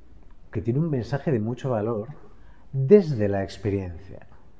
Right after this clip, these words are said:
Porque tú puedes, hablábamos de si eres creyente o no, tú puedes escuchar algo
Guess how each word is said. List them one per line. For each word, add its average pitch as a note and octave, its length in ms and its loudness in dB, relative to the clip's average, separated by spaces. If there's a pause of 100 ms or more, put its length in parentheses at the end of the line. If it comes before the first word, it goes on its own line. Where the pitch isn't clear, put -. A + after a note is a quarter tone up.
(280)
Porque G#2+ 340 -2
tú C#3 220 -2
puedes, D3+ 640 0 (540)
hablábamos A#2+ 580 0
de A2+ 300 2
si A2+ 140 -2
eres A2+ 180 -2
creyente A2 460 0
o - 20 -2
no, C3 220 -2 (480)
tú C3 100 -2
puedes C3+ 240 4
escuchar B2 440 2
algo D3 380 2